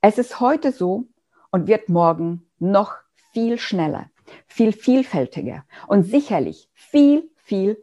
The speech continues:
komplexer werden. Daher müssen wir im Vertrieb emotionale und empathischer unserem Kunden gegenübertreten.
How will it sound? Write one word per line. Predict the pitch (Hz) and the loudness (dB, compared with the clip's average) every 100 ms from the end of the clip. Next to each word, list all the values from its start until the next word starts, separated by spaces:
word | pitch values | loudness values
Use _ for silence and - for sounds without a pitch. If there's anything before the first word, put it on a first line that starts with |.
| _ _ - | _ _ -2
komplexer | 226 - 226 - 113 | 0 0 -4 -4 -10
werden. | 87 - - - _ _ _ _ _ _ - | -8 -10 -12 -18 _ _ _ _ _ _ 0
Daher | 175 196 214 | 2 4 4
müssen | 214 208 196 170 | 4 2 0 2
wir | 247 254 135 - _ - | 2 2 0 -12 _ -4
im | 175 | -4
Vertrieb | - - - 240 214 - - | -2 -8 -6 -6 -6 -8 -4
emotionale | 330 349 214 - 147 139 139 147 170 269 _ _ _ _ _ | 0 2 0 -4 -4 -2 0 -2 -2 -6 _ _ _ _ _
und | 185 - | -4 2
empathischer | 175 170 - 254 311 160 - - | 0 0 -6 -8 -8 -10 -6 0
unserem | 151 151 156 | 0 0 -4
Kunden | - 180 220 220 226 | -2 -4 -4 -4 -6
gegenübertreten. | 202 196 233 214 - - - - | -6 -6 -6 -8 -10 -16 -16 -16